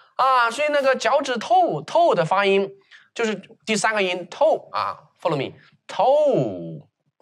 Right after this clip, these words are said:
头，toe，right？所以这时候呢，你们观察，T E A 变成T O E啊，字母 E 才是改变的啊，字母 E 是改变的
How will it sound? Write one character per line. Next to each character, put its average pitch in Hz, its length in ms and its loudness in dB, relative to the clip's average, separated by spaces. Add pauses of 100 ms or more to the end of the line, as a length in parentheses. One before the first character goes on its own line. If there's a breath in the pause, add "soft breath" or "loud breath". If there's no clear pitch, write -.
(340)
头， 113 640 -2 (240)
toe，right？ 131 2250 -4 (280 soft breath)
所 220 140 -10
以 - 20 -8
这 339 140 -2
时 269 140 -4
候 185 80 2
呢， 151 260 -2
你 131 60 -12
们 131 80 -8
观 156 200 -2
察 101 320 -6 (280 loud breath)
，T 277 460 -2
E - 20 -6
A 220 180 -2
变 170 140 -4
成 151 120 -6
T - 280 -6
O 180 200 0
E 202 280 -6
啊， 120 180 -4
字 202 180 -6
母 139 220 -2
E 151 320 -2
才 107 160 -14
是 107 80 -14
改 101 160 -8
变 90 180 -6
的 82 80 -14
啊， - 220 -10
字 - 160 -10
母 113 140 -6
E 110 200 -8
是 - 160 -10
改 85 180 -6
变 85 140 -10
的 82 140 -14